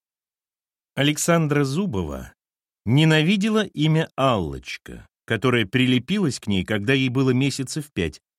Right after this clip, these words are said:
с тех пор никак не отлеплялось. Это имя стало её врагом, её пятой колонной,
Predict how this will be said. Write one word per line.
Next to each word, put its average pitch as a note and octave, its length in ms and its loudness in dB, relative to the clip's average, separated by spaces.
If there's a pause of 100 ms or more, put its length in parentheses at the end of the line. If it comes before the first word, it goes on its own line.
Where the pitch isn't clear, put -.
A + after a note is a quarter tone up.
(120)
с - 100 -10
тех - 240 0
пор A3 280 2
никак D#3 480 -2
не A2 180 -2
отлеплялось. C#2+ 920 -12 (920)
Это C3 180 0
имя C#3 280 4
стало C3 300 -2
её C3 220 2
врагом, A2+ 540 -2
её F#2+ 320 0
пятой A#2+ 480 -2
колонной, A2 720 -4